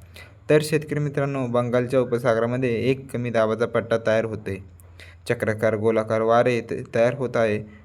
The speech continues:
आणि या वाऱ्यांचा परिणाम पूर्व भारतावर ढग दिसून येत आहे.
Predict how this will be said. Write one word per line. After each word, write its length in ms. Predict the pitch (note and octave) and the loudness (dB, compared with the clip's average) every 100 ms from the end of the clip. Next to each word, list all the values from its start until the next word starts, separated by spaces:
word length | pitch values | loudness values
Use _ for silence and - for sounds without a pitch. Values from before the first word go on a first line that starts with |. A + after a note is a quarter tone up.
| - - - - | -20 -20 -12 -2
आणि 360 | B2 C3 B2 | -2 -2 -2
या 120 | B2 | 0
वाऱ्यांचा 440 | C3 A#2+ A#2+ A#2+ A#2+ | 4 4 2 0 -2
परिणाम 520 | A#2+ A#2 B2+ B2 A2+ A2+ - - | -4 -2 -2 -2 -4 -10 -20 -4
पूर्व 240 | B2+ B2 | 2 4
भारतावर 480 | B2+ B2+ A2+ A#2 B2+ | 6 4 4 4 4
ढग 300 | C3 C3+ C#3 | 2 0 -2
दिसून 340 | B2 A#2+ - A2+ | -4 -6 -4 -4
येत 180 | G#2+ | -4
आहे. 180 | G2+ F#2+ | -4 -6